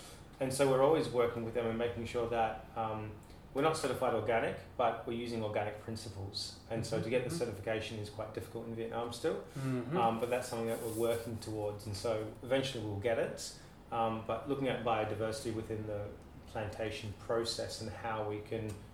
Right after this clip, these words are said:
Speaker 1: make things better, um,
Speaker 2: It's,
Speaker 1: and,
Speaker 2: I
Speaker 1: and
Speaker 2: think
Speaker 1: give
Speaker 2: it,
Speaker 1: back. It's, it's
Speaker 2: it
Speaker 1: really
Speaker 2: makes a lot
Speaker 1: important
Speaker 2: of
Speaker 1: for
Speaker 2: sense.
Speaker 1: us and for me. Um, and then it talks about our,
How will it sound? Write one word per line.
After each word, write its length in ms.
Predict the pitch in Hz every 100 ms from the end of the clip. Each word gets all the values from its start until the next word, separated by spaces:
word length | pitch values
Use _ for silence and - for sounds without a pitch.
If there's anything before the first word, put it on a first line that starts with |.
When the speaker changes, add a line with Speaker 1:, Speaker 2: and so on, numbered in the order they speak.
| - -
Speaker 1:
make 260 | 110 107
things 200 | 107 101
better, 260 | - 104 107 - - 117
um, 460 | 110 107 107 107 -
Speaker 2:
It's, 100 | 113
Speaker 1:
and, 80 |
Speaker 2:
I 40 | 110
Speaker 1:
and 80 | 117
Speaker 2:
think 160 | 113
Speaker 1:
give 120 | 117
Speaker 2:
it, 60 | -
Speaker 1:
back. 300 | 107 120 -
It's, 320 | 123 - - 147
it's 100 | 135
Speaker 2:
it 60 |
Speaker 1:
really 160 | 156 123
Speaker 2:
makes 100 | 113
a 60 |
lot 60 | 123
Speaker 1:
important 80 | 120
Speaker 2:
of 80 | 117
Speaker 1:
for 60 | -
Speaker 2:
sense. 200 | 127 -
Speaker 1:
us 340 | - - - - - -
and 180 | 123 -
for 60 |
me. 260 | 117 117 - - - - - -
Um, 680 | 120 117 117 117 113 113 113 -
and 100 | 151
then 100 | 147
it 60 | 143
talks 200 | 135 135
about 460 | 135 123 120 - -
our, 480 | 120 117 110 110 110